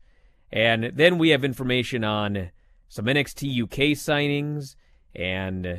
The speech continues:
SmackDown is coming up tonight. If you're very excited about SmackDown, this would, of course, be the go-home show for the Royal Rumble. So we're gonna find out, hopefully, more people in the Royal Rumble. Maybe we won't, actually.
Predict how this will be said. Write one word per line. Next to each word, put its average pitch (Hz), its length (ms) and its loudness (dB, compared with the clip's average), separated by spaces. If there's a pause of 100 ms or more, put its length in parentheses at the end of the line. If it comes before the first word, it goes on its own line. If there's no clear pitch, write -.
(100)
SmackDown 160 1000 4
is - 160 -10
coming 107 280 -6
up - 120 -10
tonight. 107 420 -10 (380)
If - 60 -18
you're 82 80 -12
very 104 160 -4
excited 101 340 -4
about 92 220 -6
SmackDown, 107 480 -6
this 139 160 -4
would, 247 100 -4
of 190 80 0
course, 214 220 2
be 175 160 -2
the 151 140 2
go-home 165 580 4
show 107 540 -2 (480)
for 120 640 2
the 107 140 -2
Royal 120 340 2
Rumble. 98 520 -6 (420)
So 101 680 -2
we're - 80 -6
gonna 147 140 2
find 156 320 2
out, - 160 4
hopefully, 175 420 -2
more 156 220 2
people 131 360 -4
in 165 200 0
the 135 80 0
Royal 98 260 -4
Rumble. 85 260 -6
Maybe 262 220 4
we 175 160 4
won't, 147 300 4
actually. 82 520 -10